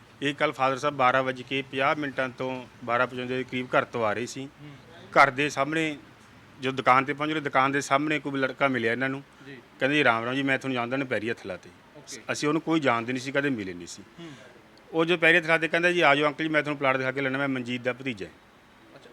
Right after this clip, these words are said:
Speaker 2: ਐਵੇਂ ਹੀ ਉਹਨੇ ਨਾਮ ਦਿੱਤਾ?
Speaker 1: ਐਵੇਂ ਹੀ ਨਾਮ ਲੈਤਾ। ਜਦੋਂ ਉਹਨੇ ਐਂ ਕਹਿੰਦਾ, ਡੈ-, ਫਾਦਰ ਸਾਹਿਬ ਕਹਿੰਦੇ, "ਕੋਈ ਗੱਲ ਨਹੀਂ।" ਫਾਦਰ ਸਾਹਿਬ ਨੇ ਆਪਣੀ ਸਕੂਟੀ ਉੱਥੋਂ ਮੋੜੀ, ਦੁਕਾਨ ਤੇ ਖੜਾਤੀ।
Speaker 2: ਹੂੰ।
Speaker 1: ਉਸ ਤੋਂ ਬਾਅਦ ਉਹਨੇ ਮੋਟਰਸਾਈਕਲ ਇੱਧਰ ਮੋੜ ਲਿਆ। ਫਾਦਰ ਸਾਹਿਬ ਕਹਿੰਦੇ, "ਯਾਰ, ਮੈਂ ਜਾਇਆ, ਮੈਂ ਬੰਦਾ ਕਈ ਵਾਰ ਗੁੱਸਾ ਕਰ ਜਾਇਆ, ਮੈਂ ਆਖਿਆ ਸੀ, ਮੇਰੇ ਨਾਲ ਗਈ।"
Speaker 2: ਹੂੰ।
Speaker 1: ਇਸ ਤੋਂ ਬਾਅਦ ਉਹ ਮਹਿੰਦਰ ਸਿੰਘ ਵਾਲੇ ਮੋੜ ਤੋਂ ਕਾਲਜ ਰੋਡ ਤੋਂ ਹੋ ਕੇ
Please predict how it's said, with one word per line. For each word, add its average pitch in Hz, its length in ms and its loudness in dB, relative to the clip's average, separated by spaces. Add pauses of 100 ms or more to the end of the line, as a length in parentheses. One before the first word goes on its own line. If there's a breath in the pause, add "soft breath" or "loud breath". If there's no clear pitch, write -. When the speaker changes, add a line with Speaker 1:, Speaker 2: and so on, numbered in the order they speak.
Speaker 2:
ਐਵੇਂ 185 240 -8
ਹੀ 202 60 -8
ਉਹਨੇ 202 180 -12
ਨਾਮ 160 220 -12
ਦਿੱਤਾ? 127 180 -12
Speaker 1:
ਐਵੇਂ 120 180 -4
ਹੀ 120 60 -6
ਨਾਮ 98 240 -8
ਲੈਤਾ। 92 240 -14
ਜਦੋਂ 123 260 -2
ਉਹਨੇ 151 140 0
ਐਂ 156 200 8
ਕਹਿੰਦਾ, 156 260 0
ਡੈ-, 139 420 -6
ਫਾਦਰ 127 180 6
ਸਾਹਿਬ 123 180 0
ਕਹਿੰਦੇ, 120 120 -4
"ਕੋਈ 95 100 -8
ਗੱਲ 92 60 -8
ਨਹੀਂ।" 101 100 -10
ਫਾਦਰ 131 180 6
ਸਾਹਿਬ 156 140 0
ਨੇ 160 60 6
ਆਪਣੀ 147 140 2
ਸਕੂਟੀ 151 340 -8
ਉੱਥੋਂ 151 220 -6
ਮੋੜੀ, 131 220 -2
ਦੁਕਾਨ 127 300 -2
ਤੇ 123 100 -10
ਖੜਾਤੀ। 120 340 -8 (280)
Speaker 2:
ਹੂੰ। 165 120 -18 (360)
Speaker 1:
ਉਸ 156 120 0
ਤੋਂ 170 80 4
ਬਾਅਦ 180 120 8
ਉਹਨੇ 190 260 6
ਮੋਟਰਸਾਈਕਲ 156 380 4
ਇੱਧਰ 156 100 0
ਮੋੜ 160 220 2
ਲਿਆ। 160 80 2
ਫਾਦਰ 143 220 4
ਸਾਹਿਬ 156 160 0
ਕਹਿੰਦੇ, 156 140 2
"ਯਾਰ, 151 100 4
ਮੈਂ 160 120 0
ਜਾਇਆ, 120 260 4
ਮੈਂ 123 100 -4
ਬੰਦਾ 120 240 -6
ਕਈ 120 100 -6
ਵਾਰ 135 100 -2
ਗੁੱਸਾ 117 240 -6
ਕਰ 110 120 -2
ਜਾਇਆ, 117 280 -4
ਮੈਂ 120 140 -4
ਆਖਿਆ 113 200 -4
ਸੀ, 110 100 -6
ਮੇਰੇ 113 180 -6
ਨਾਲ 107 120 -8
ਗਈ।" 90 160 -16 (280)
Speaker 2:
ਹੂੰ। 160 120 -18 (500 loud breath)
Speaker 1:
ਇਸ 147 160 2
ਤੋਂ 165 80 0
ਬਾਅਦ 175 160 4
ਉਹ 175 120 6
ਮਹਿੰਦਰ 165 240 0
ਸਿੰਘ 156 140 -4
ਵਾਲੇ 160 120 4
ਮੋੜ 151 200 0
ਤੋਂ 147 100 -2
ਕਾਲਜ 135 300 4
ਰੋਡ 139 200 0
ਤੋਂ 135 160 -4
ਹੋ 120 140 -6
ਕੇ 107 240 -6